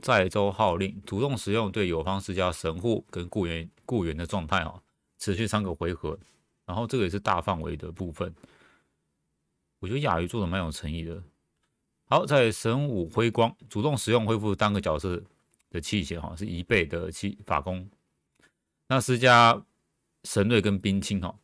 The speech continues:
那冰清是免疫所有的 debuff 哈，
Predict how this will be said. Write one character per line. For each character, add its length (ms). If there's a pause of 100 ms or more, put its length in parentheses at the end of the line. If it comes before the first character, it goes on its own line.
(160)
那 100
冰 200
清 120
是 100
免 340
疫 360
所 480
有 160
的 160
debuff 500 (180)
哈， 160